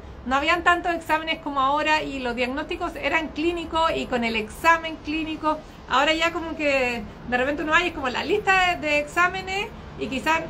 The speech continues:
no te tocaron la guatita, no te vieron. La idea es como volver a esa parte súper clínica que, ay, a mí me encanta, es lo que me ha hecho menos como de consulta a consulta.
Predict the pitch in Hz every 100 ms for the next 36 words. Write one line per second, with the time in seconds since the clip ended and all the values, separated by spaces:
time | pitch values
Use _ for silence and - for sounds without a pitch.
0 | - 247 269 285 285 269 359 381 349 320
1 | 302 302 302 294 285 285 320 320 294 285
2 | 330 339 311 262 233 240 285 320 320 302
3 | 302 330 302 320 302 - 269 269 269 285
4 | 262 254 247 247 220 202 214 240 240 -
5 | 302 277 247 254 262 247 277 294 330 330
6 | 330 - 302 269 262 240 233 285 285 269
7 | 247 - 277 202 170